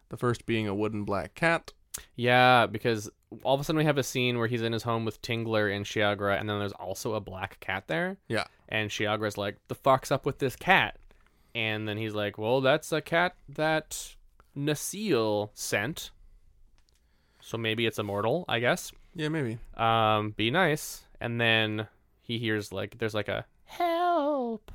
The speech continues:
Speaker 2: or something outside. And then they go and they find a kid in the snowdrift
Speaker 1: Yeah.
Speaker 2: by, outside his house.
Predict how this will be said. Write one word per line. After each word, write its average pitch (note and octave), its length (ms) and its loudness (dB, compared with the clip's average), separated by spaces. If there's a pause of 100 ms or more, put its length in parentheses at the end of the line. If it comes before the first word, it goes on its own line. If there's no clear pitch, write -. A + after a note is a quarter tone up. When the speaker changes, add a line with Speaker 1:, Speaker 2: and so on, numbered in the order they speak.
Speaker 2:
or B2 80 -6
something G#2 420 -10
outside. G2 480 -4
And A#2 80 -6
then B2 80 -4
they B2+ 80 -2
go C3+ 80 2
and B2+ 80 0
they A#2+ 60 0
find A#2+ 400 -2
a G#2 80 -8
kid A2 260 -4
in A#2+ 80 -2
the C3+ 80 -6
snowdrift - 680 -8 (160)
Speaker 1:
Yeah. A2 240 -6 (120)
Speaker 2:
by, - 220 -4
outside C3 340 -2
his C3 140 -4
house. E3+ 280 -8